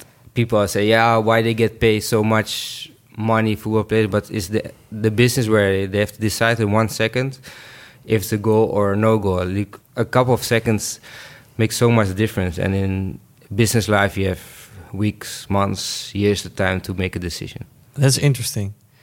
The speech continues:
Speaker 2: because as a football player, on the other hand, you know, um, you're also confined to a set of rules all the time, right? It's a very strict set of rules. Like, people, uh,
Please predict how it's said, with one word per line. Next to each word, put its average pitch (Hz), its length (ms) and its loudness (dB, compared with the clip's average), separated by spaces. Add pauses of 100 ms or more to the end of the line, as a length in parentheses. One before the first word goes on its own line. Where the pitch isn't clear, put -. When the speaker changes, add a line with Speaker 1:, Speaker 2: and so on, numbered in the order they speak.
Speaker 2:
because 117 540 0 (600)
as 123 140 0
a 117 40 -6
football 160 300 -4
player, 117 360 2
on 117 120 0
the 117 120 0
other 123 200 2
hand, 107 300 0
you 113 60 -2
know, 110 320 2 (480)
um, 113 540 2 (120)
you're 123 180 2
also 139 240 2
confined 127 600 0
to 117 420 -2 (100)
a 120 80 -2
set 131 220 0
of 110 100 0
rules 120 360 2
all 117 100 -4
the 107 100 -4
time, 101 320 0
right? 113 340 2
It's - 240 -6
a 120 40 0
very 113 340 2
strict - 300 -4
set 113 180 -2
of 104 140 -4
rules. 107 300 -2
Like, 104 240 -4 (480)
people, 110 680 0 (320)
uh, 101 480 -2